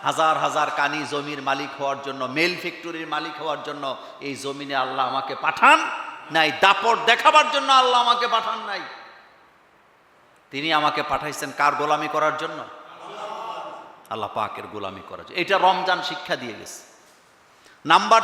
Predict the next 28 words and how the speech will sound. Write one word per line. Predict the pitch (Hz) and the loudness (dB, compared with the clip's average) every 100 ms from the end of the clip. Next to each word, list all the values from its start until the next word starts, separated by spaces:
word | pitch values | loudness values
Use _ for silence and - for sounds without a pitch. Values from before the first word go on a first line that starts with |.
| - | 4
তিন, | 233 226 185 - - - - - - _ _ _ 131 | -2 -2 -6 -12 -16 -18 -20 -20 -20 _ _ _ 4
রমজান | 196 226 220 233 226 | 4 4 4 6 6
আমাদেরকে | 226 226 226 226 | 6 6 4 0
শিক্ষা | 220 - - - 226 | -2 -2 -2 0 2
দিয়ে | 226 220 | 2 0
গেছে, | 214 - 208 170 - - - - - _ _ _ _ | -2 -4 -4 -6 -12 -18 -20 -20 -20 _ _ _ _
কোরআন | 151 180 185 175 | 4 6 4 2
ছাড়া | 170 170 160 | 2 4 6
মানুষ | 147 156 165 - - | 4 2 -2 -6 -2
কখনো | 151 151 151 | -2 -2 -4
হেদায়েত | 143 139 139 135 127 | -4 -2 2 0 2
প্রাপ্ত | 131 127 147 | -2 -2 -2
হতে | 127 139 170 190 214 254 269 - - - - - - - - | -2 2 4 6 8 6 4 -4 -10 -14 -16 -16 -14 -12 0
পারে | 120 123 123 | 4 4 4
না, | 120 104 101 - - - - - _ | 0 -4 -6 -14 -20 -20 -20 -20 _
কোরআন | 147 151 160 139 160 | -6 -2 -2 -4 -6
ছাড়া | 143 | -4
মানুষ | 143 143 135 - | -2 -4 -6 -10
ইনসাফ | 175 180 - 160 156 - | -12 -10 0 4 4 4
পেতে | 151 151 | -2 -2
পারে | 139 139 143 | 0 0 -2
না, | 127 120 - - - - - | -6 -10 -14 -20 -20 -20 2
কোরআন | 160 185 196 185 - | 8 10 8 6 0
ছাড়া | 165 165 | 2 2
মানুষ | 147 139 160 147 - 143 | 2 0 -2 -6 -6 -4
কখনো | 139 151 143 135 | -4 -4 -6 -6
জুলুম | 110 135 170 175 135 | -4 -4 -4 -6 -10
থেকে | 143 - 123 | -12 -8 -10